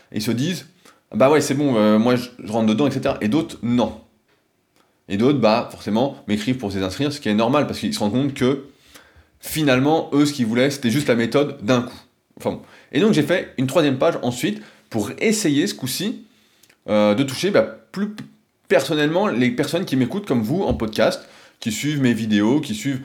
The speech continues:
un peu mes articles de tous les jours, que ce soit sur rudicoya point com,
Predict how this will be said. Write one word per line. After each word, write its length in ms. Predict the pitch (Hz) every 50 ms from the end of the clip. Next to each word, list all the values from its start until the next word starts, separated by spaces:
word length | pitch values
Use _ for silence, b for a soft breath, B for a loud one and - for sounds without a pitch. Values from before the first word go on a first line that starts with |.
| B B B B
un 120 | - 110 110
peu 120 | 107 131
mes 240 | 127 127 113 110 104
articles 300 | 107 - - - 135 143
de 80 | 117 104
tous 140 | 104 104
les 120 | 107 107 104
jours, 240 | 107 131 147 - -
que 340 | - - - _ _ -
ce 40 | -
soit 100 | 113 120
sur 160 | 113 - 113
rudicoya 360 | 104 107 107 107 107 107 104 104
point 160 | - 107 101
com, 320 | 104 - 147 151 147 143